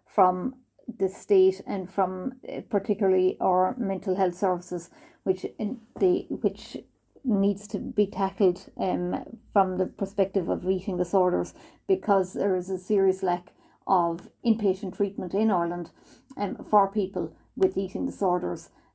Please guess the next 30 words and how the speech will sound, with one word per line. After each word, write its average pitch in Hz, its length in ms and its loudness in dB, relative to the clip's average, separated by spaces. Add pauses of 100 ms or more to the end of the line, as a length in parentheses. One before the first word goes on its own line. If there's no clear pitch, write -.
Um, 180 380 0
it 208 140 -4
has 196 200 2
been 185 240 0
well 180 140 2
documented 185 600 -2
that 185 140 0
there 190 140 0
are 190 80 -4
just 190 320 -8
three 202 480 2 (300)
public 196 360 2
beds 175 380 0 (320)
in 208 160 2
our 185 200 2
system 185 360 -8
in 180 100 -2
Ireland, 175 380 -4 (300)
and 185 120 -4
they're 185 180 4
located 185 500 0
in 180 160 -2
Dublin, 180 400 -2 (500)
um, 175 240 0
and 185 180 -4
they 180 200 2
cannot 180 360 -6
even 185 200 -2
be 175 100 -2
accessed 180 580 -4